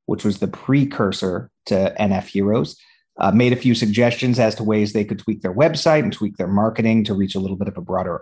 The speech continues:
audience, given my agency background. They asked if I wanted to participate in the project. Eventually, they asked me if I wanted to, uh, lead the project and, and become C E O. So,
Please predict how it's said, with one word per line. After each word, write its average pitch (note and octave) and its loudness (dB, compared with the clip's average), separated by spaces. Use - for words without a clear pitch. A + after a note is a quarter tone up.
audience, G2+ 2
given F#2 -4
my F2 -4
agency G2 -4
background. A#2+ 2
They B2+ 4
asked A#2+ 2
if G#2+ -4
I A#2 4
wanted G#2+ 2
to - -10
participate G#2+ -2
in - -2
the G2 -2
project. G#3 4
Eventually, A#2 2
they G#2+ 2
asked G2+ 0
me G#2 0
if G#2 -4
I G#2 2
wanted G#2+ 0
to, A#2 0
uh, A#2 2
lead B2+ 0
the - -6
project F2+ -6
and, F#2+ -2
and F#2+ -2
become A2 -4
C - -10
E G#2+ 0
O. B2 -2
So, - -6